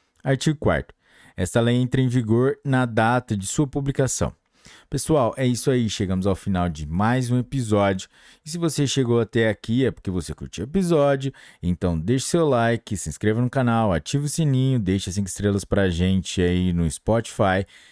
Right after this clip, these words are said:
quebra essa pra gente. E também, se você quiser ter acesso às playlists do Spotify e YouTube e ter acesso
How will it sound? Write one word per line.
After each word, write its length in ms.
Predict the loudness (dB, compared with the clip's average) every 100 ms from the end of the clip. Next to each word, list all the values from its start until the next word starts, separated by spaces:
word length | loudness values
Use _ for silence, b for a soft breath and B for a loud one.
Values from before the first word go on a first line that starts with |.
| B _
quebra 340 | 0 2 2
essa 160 | 0 0
pra 220 | 0 0
gente. 440 | 2 2 0 -4 -12 b b b b -4
E 460 | 0 2 2 0 0
também, 260 | 0 2
se 120 | 0
você 260 | -2 0 0
quiser 580 | 0 0 2 4 2 0
ter 160 | 0 2
acesso 600 | 0 2 0 0 0 2
às 760 | 4 4 4 4 2 0 -2
playlists 880 | -2 0 2 2 2 2 0 -2 -2
do 140 | 0
Spotify 680 | -2 0 0 0 -2 0 2
e 240 | 2 2 2
YouTube 640 | 0 -2 0 0 0 -4 b b b b b b b -2
e 460 | 2 4 2 0
ter 160 | 2 2
acesso 880 | 2 0 0 0 -2 -4 -2 0